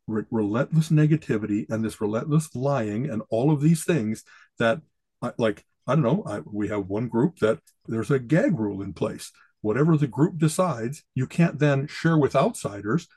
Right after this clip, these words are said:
how the group decided, what your opinion was. You didn't have to speak in support of the thing. And who does that? Who really says,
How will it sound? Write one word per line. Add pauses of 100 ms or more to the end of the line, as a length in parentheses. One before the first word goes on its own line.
(220)
how
the
group
decided, (180)
what
your
opinion
was. (240)
You
didn't
have
to
speak
in
support
of
the
thing. (680)
And (280)
who
does
that? (400)
Who
really
says,